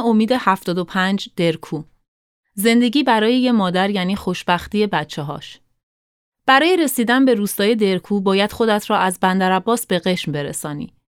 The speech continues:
راهی که با دریا و موجهایش نقاشی می‌شود. هوای قشم نرسیده به بهار، گرمی و شرجی است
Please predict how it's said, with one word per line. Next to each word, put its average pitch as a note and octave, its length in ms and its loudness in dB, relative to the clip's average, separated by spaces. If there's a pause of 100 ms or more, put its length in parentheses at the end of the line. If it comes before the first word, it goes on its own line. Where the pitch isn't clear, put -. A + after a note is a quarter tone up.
(240)
راهی G3 280 2
که G3 120 0
با F#3 140 0
دریا F3+ 460 2
و G3 100 0
موجهایش F#3+ 760 -2
نقاشی D3+ 440 -6
می‌شود. D#3 500 -10 (680)
هوای G3+ 460 2
قشم F#3+ 440 0
نرسیده F#3+ 580 0
به G3 140 0
بهار، F3+ 500 0 (300)
گرمی G#3 440 4
و A#3+ 60 2
شرجی E3 520 -2
است - 240 -14